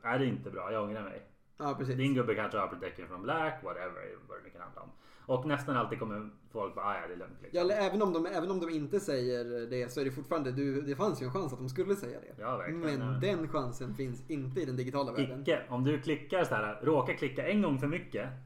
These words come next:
Speaker 1: och bara hoppa över combat, ett klick, så bara, man, spelet bara, "Vill du slå för lethal, eller?" Man bara, "Absolut." Så bara, klickar fel. Nej, det blev ingen attack. Du kan inte gå tillbaks. Dina
Speaker 2: Nej.
Speaker 1: creatures ligger där, du har inte vunnit.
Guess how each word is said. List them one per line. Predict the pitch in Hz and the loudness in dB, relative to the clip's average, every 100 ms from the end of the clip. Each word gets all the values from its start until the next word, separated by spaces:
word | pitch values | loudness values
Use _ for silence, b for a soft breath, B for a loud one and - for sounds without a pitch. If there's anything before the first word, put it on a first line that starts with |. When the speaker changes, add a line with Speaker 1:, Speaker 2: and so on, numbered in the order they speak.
| - - - - | -16 -20 -20 -10
Speaker 1:
och | 123 | 4
bara | 131 | 6
hoppa | 131 131 | 6 6
över | 156 180 117 | 6 6 4
combat, | 175 156 - - 160 | 2 0 -2 -4 0
ett | 202 - | 0 0
klick, | 170 143 - - - | -2 -2 -6 -18 -6
så | 143 | 0
bara, | 120 107 120 131 143 139 127 | 2 2 -2 -4 -4 -4 -2
man, | 151 151 131 | 0 2 0
spelet | 127 175 147 | 0 2 4
bara, | 117 | 4
"Vill | 143 | 2
du | 147 | 2
slå | 135 190 | 2 2
för | 180 | 2
lethal, | 139 208 - 104 | 0 0 -2 -4
eller?" | 90 98 131 - - - | -2 -4 -4 -6 -12 -10
Man | - 131 | 0 2
bara, | 113 104 104 B | 2 2 -2 B
"Absolut." | - 147 - 208 156 - | 0 0 4 4 4 2
Så | |
bara, | 127 117 - - | 0 0 -2 -4
klickar | 147 143 | 0 2
fel. | 131 165 147 151 - - - | 4 6 6 2 -4 -16 -8
Nej, | 143 127 - - - - | -4 -4 -4 -12 -16 -14
det | 127 | -4
blev | 120 107 | -2 -2
ingen | 101 | -2
attack. | 98 107 107 - | -4 -2 -4 -4
Du | 104 | 0
kan | 131 | 2
inte | 127 | 4
gå | 123 | 2
tillbaks. | 123 113 104 104 - - - | 2 2 2 2 -4 -20 -12
Dina | 120 139 | -2 0
Speaker 2:
Nej. | 143 | 4
Speaker 1:
creatures | 143 131 143 - 113 | 4 4 2 -2 -10
ligger | 117 139 143 | -4 0 2
där, | 127 131 | 2 4
du | 127 | 4
har | 147 | 4
inte | 131 | 4
vunnit. | 135 127 113 117 - | 2 2 2 -2 -4